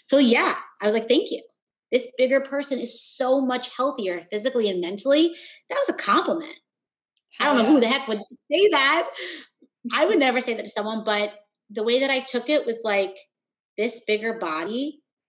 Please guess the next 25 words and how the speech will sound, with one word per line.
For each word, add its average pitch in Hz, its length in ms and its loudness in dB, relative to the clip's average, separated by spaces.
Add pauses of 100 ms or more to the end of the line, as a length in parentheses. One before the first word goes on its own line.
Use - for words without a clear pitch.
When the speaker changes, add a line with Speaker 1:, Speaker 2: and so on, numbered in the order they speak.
Speaker 1:
is 202 240 -14
healthier. - 560 -8
So 175 460 -10 (340)
thank 226 200 -4
you." - 140 -14 (480)
<laughs> - 420 0
Speaker 2:
I - 60 -12
love 175 220 -12
that. 165 360 -12
I 220 60 -4
feel 226 140 -2
like 240 300 -6 (440)
you 185 220 -10
are 196 140 -6
the 226 120 -4
epitome 208 640 -12
of 180 480 -12 (800)
debunking 202 1000 -6
the - 80 -8
whole, 170 200 -6
like, 156 340 -10
skinny 156 400 -16
equals - 280 -18
healthy - 720 -16 (160)
equation. 208 540 -14